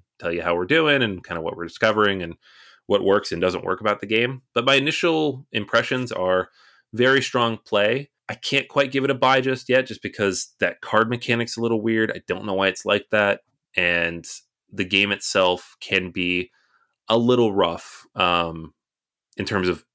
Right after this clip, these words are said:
fully understanding what you're trying to accomplish and doing it in an efficient way. I, again,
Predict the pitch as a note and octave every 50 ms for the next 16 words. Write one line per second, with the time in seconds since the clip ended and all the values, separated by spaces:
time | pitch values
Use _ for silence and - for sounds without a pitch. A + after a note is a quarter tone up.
0 | _ _ - - B2+ A#2 A2 G2+ F#2+ F#2 F2+ - - F#2 F2 E2+ D#2+ - - -
1 | - - - F2+ E2+ E2 E2 E2+ D#2+ - - F2+ E2+ D#2+ - F2 E2 D#2+ - -
2 | - G#2+ F#2+ F2 F2 E2+ E2 E2+ G2+ G2+ G2+ G2+ F#2+ F#2+ F#2+ - E2+ E2+ E2+ E2
3 | - - F2+ - - E2+ E2+ D#2+ D#2+ D#2 D#2+ - - - G2+ G#2 G2+ A2 G#2 G#2
4 | A2 F2+ D#2+ E2 F2